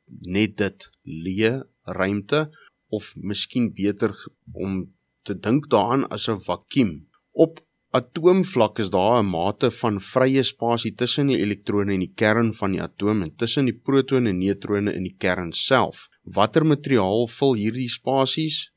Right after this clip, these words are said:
Nou, volgens wetenskaplikes, donker materie miskien, maar die antwoord is die leerruimte tussen die atoomwolk van 'n atoom en sy kern is net dit, leerruimte of 'n vakuum. Dit is die eenvoudige antwoord,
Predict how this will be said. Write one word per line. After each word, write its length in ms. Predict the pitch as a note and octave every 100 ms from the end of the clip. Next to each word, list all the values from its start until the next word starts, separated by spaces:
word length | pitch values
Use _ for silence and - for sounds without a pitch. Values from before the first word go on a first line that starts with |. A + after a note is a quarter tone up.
| _ -
Nou, 260 | F2+ F2
volgens 600 | - A#2 A2+ - A#2 G2+
wetenskaplikes, 1080 | F#2 F#2 F#2+ - D3 D3+ F#3 F#3 G2+ F#3 - _ _ _
donker 560 | F#2 G#2 G#2+ A2+ C3+ A2+
materie 560 | G2 F#2+ C#3+ D3+ D3+
miskien, 500 | E3 D3+ - G3 G3 - _ _
maar 140 | - G2+
die 100 | F2
antwoord 480 | C#3+ C#3+ D3 C#3+
is 360 | - A#2 - - _
die 240 | - G2 G2
leerruimte 720 | F2+ A2+ D#3+ B2+ A2 G2+ G2+
tussen 300 | - A2+ D#3
die 80 | D3
atoomwolk 640 | C3 - C#3 C3 B2+ A#2+
van 140 | -
'n 100 | C#3+ C3
atoom 400 | - B2+ A#2+ A#2 _ _ -
en 100 | B2
sy 140 | D3
kern 440 | - G2+ F#2+ F2+ F2
is 200 | G#2 G2
net 280 | F2+ G#2 F#2
dit, 300 | G2 F#2+ - _ -
leerruimte 760 | D#2+ F2 F#2+ F#2 D#2+ E2+ E2 E2+
of 160 | E2+
'n 100 | E2
vakuum. 400 | E2 D#2+ - G#2 D2+ - - -
Dit 160 | - G#2+
is 140 | C3
die 160 | A#2 C3 C3
eenvoudige 640 | B2 A#2+ C3 B2+ A2+ B2
antwoord, 600 | G#2+ G#2+ G2 G#2 G2